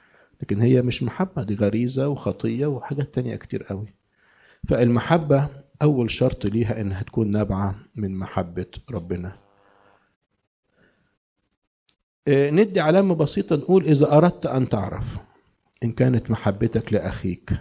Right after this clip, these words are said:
نابعة من محبتك لربنا ولا لأ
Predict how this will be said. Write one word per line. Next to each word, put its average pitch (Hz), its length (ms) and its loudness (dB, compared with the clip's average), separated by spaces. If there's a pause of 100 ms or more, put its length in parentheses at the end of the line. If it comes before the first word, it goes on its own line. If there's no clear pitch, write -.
(120)
نابعة 104 640 0
من 101 200 -4
محبتك 90 840 -4
لربنا 95 680 0
ولا 92 280 0
لأ - 400 -2